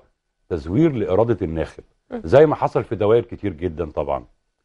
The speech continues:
Speaker 1: آه، لكن مفيش شك إن طبعًا في النهاية أنا احترمت الصندوق، ولازم
Speaker 2: طبعًا.
Speaker 1: كلنا نحترم الصندوق، ونعتبر إن دي مرحلة انتقالية، آه، وفي تقدم طبعًا كبير جدًا حصل في موضوع الانتخابات،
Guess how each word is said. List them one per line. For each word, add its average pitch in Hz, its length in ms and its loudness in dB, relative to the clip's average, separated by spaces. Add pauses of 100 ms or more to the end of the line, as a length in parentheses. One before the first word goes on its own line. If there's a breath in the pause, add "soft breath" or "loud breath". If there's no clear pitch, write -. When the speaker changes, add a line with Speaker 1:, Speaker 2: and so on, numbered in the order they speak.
(380)
Speaker 1:
آه، 87 520 0
لكن 113 320 0
مفيش 113 300 -6
شك 131 200 4 (180)
إن 98 200 -4
طبعًا 104 520 0
في - 120 -6
النهاية 123 480 2
أنا 101 260 -4
احترمت 107 380 -2
الصندوق، 95 540 -4
ولازم 110 340 0
Speaker 2:
طبعًا. 269 140 -2
Speaker 1:
كلنا 110 300 0
نحترم 110 400 -4
الصندوق، 92 480 -4 (580)
ونعتبر 107 480 2
إن 107 180 -2
دي 117 100 -4
مرحلة 120 380 0
انتقالية، 95 640 0 (580)
آه، 85 720 -2
وفي 95 360 -2
تقدم 95 520 -2
طبعًا 98 320 0
كبير 92 260 -4
جدًا 90 360 -4
حصل 101 320 -2
في - 120 -12
موضوع 82 340 0
الانتخابات، 82 600 -2